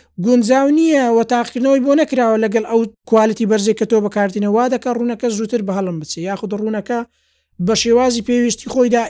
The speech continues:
ئیش نەکا. تەبعاً شەرت نییە لەو کاتەدا کە تۆ ئەو ڕوونەت بەکاربێنی، ڕاستەوخۆ هەست بە کێشەکە بکەی. لەوانەیە بە مروری زەمن، پاش مانگێک، پاش دوو هەفتە، پاش چەند ساڵێک، لەوانەیە دەبینی مەچینەکەت ناوی هەموو بوویتە گریز، ناوی هەموو بوویتە سڵەج، یا وەکو لە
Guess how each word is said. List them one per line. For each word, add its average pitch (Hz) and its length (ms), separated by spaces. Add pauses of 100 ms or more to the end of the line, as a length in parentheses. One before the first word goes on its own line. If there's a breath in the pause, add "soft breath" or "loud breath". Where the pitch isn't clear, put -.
ئیش 220 160 (120)
نەکا. 190 200 (100)
تەبعاً 240 200
شەرت 285 360
نییە 311 200
لەو 240 200
کاتەدا 226 400 (100)
کە 220 140
تۆ 254 100 (760 soft breath)
ئەو 240 160
ڕوونەت 240 260
بەکاربێنی، 226 440
ڕاستەوخۆ 202 380
هەست 196 180
بە 202 120
کێشەکە 202 400
بکەی. 190 240
لەوانەیە 240 360
بە 240 120
مروری 240 340
زەمن، 196 280
پاش 202 160 (100)
مانگێک، 208 400
پاش 196 220
دوو 226 180
هەفتە، 202 280 (120)
پاش 196 200 (540)
چەند 214 220 (120)
ساڵێک، 220 400
لەوانەیە 214 500 (640)
دەبینی 214 560
مەچینەکەت 220 560
ناوی 226 320
هەموو 226 200
بوویتە 202 300
گریز، 180 260
ناوی 190 240
هەموو 202 160
بوویتە 202 240
سڵەج، 190 400
یا 190 120 (120)
وەکو 214 240
لە 214 60